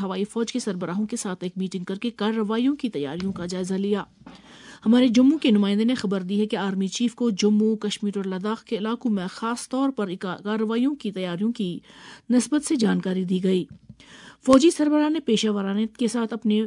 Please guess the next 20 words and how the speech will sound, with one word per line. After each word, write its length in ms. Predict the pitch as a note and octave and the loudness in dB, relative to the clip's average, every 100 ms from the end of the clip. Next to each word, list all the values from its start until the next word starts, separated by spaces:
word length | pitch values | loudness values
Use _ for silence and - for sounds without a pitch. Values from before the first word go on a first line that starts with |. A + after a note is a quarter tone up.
| A3 | -4
فرائض 420 | - A3+ A#3+ B3 - | -8 -2 0 -2 0
انجام 360 | G3+ F3+ F#3 F3+ | 0 0 0 0
دینے 240 | F3+ F#3 | 0 -2
کے 100 | G3+ | -2
لیے 140 | G#3+ | -2
تمام 380 | G#3+ G#3+ G3+ G3+ | -2 0 0 2
رینکوں 320 | F#3+ A3 A3 | 2 0 0
کی 120 | C4 - | -2 -4
سراہنا 400 | A3+ F#3+ F3 G3 | -8 -4 -4 -4
کی۔ 180 | G3 G3+ - _ - - - - | -6 -6 -8 _ -20 -20 -12 -2
ادھر 160 | F#3+ | 2
سری 220 | G#3 G#3 G3+ | 2 2 2
نگر 220 | G#3+ G#3+ | 2 2
میں 140 | A#3 A3+ | 0 0
قائم 280 | G#3+ A3 | 2 2
فوج 300 | G#3+ G#3 F#3+ | 2 0 -2
کی 100 | - | -2
چنار 340 | G3 G3 G3 F#3+ | -4 -2 -2 -2
کور 240 | F#3 G3+ | -2 -2
کے 260 | G3+ G#3+ | -2 0